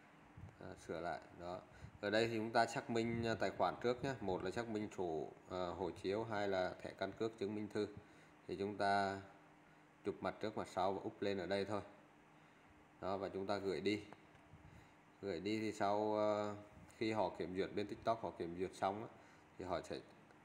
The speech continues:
gửi chúng ta một cái thông báo là đã thành công.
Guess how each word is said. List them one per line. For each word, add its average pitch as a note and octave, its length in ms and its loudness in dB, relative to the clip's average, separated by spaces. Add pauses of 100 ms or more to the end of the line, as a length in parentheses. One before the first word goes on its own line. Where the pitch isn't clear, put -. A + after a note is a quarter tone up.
(1000)
gửi E2 220 -2
chúng G2 160 -4
ta G2+ 140 4
một G2 180 0
cái F#2+ 120 -8
thông F#2 180 0
báo F#2 280 4 (320)
là F2 220 0
đã E2 160 0
thành F2 260 -6
công. G#2 300 2